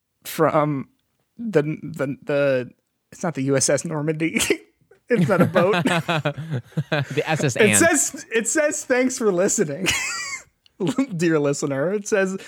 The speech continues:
Speaker 1: "We've come to the close of the podcast." "I open at the close," Harry Potter said. "Well, I close at the close"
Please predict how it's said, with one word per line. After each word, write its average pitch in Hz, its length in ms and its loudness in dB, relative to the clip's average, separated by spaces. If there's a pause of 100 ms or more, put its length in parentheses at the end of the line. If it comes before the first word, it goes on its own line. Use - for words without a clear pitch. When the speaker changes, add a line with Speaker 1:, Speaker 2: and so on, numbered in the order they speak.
(140)
Speaker 1:
"We've 202 200 2
come 233 240 2
to 208 80 2
the 185 140 2
close 196 440 0
of 165 80 0
the 160 80 4
podcast." 170 800 0
"I 196 120 2
open 285 260 0
at 277 100 0
the 233 80 2
close," 233 440 2
Harry 160 220 4
Potter 147 340 2
said. 139 420 0
"Well, 156 120 2
I 240 140 4
close 220 380 0
at 156 80 -6
the 151 100 -6
close" 139 600 -2